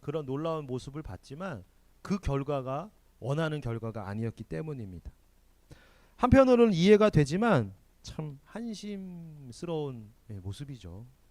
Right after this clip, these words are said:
하나님의 은혜로 회복되었습니다. 그러면 이제 좀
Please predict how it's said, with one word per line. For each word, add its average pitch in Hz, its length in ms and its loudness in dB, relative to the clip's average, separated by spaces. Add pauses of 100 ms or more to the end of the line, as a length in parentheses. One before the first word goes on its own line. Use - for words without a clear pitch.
(3000)
하나님의 262 460 6
은혜로 180 340 6
회복되었습니다. 156 1000 4 (720)
그러면 240 360 2
이제 170 220 0
좀 143 600 -4